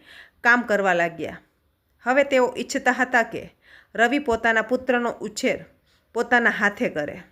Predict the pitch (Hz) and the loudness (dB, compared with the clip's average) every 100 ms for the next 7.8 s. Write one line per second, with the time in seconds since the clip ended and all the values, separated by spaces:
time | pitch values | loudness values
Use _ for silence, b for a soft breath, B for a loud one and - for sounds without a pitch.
0 | _ _ _ _ _ 277 285 269 262 - | _ _ _ _ _ 0 2 2 -2 -10
1 | B B B _ 277 277 262 262 240 240 | B B B _ -2 2 4 4 2 0
2 | 240 254 247 247 240 233 247 247 254 220 | -2 0 2 2 0 2 0 0 -4 -8
3 | - - - _ _ _ _ 247 240 254 | -10 -14 -18 _ _ _ _ -4 2 2
4 | 247 247 233 240 254 247 214 156 - _ | 4 2 2 0 2 2 2 -6 -10 _
5 | b b - 254 269 247 247 247 240 233 | b b -6 -2 2 4 2 2 0 2
6 | 233 220 143 - - 175 _ _ _ _ | 2 2 -2 -4 -12 -12 _ _ _ _
7 | _ - 240 277 254 214 - | _ -8 2 2 4 0 -2